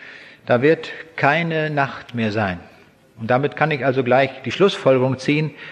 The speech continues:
im Himmel gibt es keine Betten. <laughs> Auch keine Matratzen, alles brauchen wir nicht mehr. Wir werden nie mehr müde werden, wir bekommen einen Körper, der nie mehr müde wird, der ewig wach ist.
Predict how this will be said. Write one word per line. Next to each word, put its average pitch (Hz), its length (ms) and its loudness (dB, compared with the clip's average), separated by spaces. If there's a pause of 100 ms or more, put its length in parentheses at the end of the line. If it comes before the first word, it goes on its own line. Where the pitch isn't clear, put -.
(260)
im 127 160 0
Himmel 151 460 2
gibt 135 180 -4
es 127 140 -4
keine 131 240 -2
Betten. 117 320 0 (220)
<laughs> - 880 -12
Auch - 140 -10
keine 135 200 2
Matratzen, 139 520 0
alles 165 280 0
brauchen 151 320 2
wir 135 60 0
nicht 127 200 -4
mehr. 160 280 0 (720)
Wir 151 120 4
werden 165 300 4
nie 208 220 4
mehr 185 160 4
müde 165 320 2
werden, 170 320 2
wir 135 120 2
bekommen 147 360 0
einen 123 280 0
Körper, 151 560 2 (220)
der 123 300 0
nie 147 280 0
mehr 170 180 2
müde 139 320 0
wird, 143 280 2 (1000)
der 120 220 2
ewig 160 440 0
wach - 180 0
ist. - 340 -10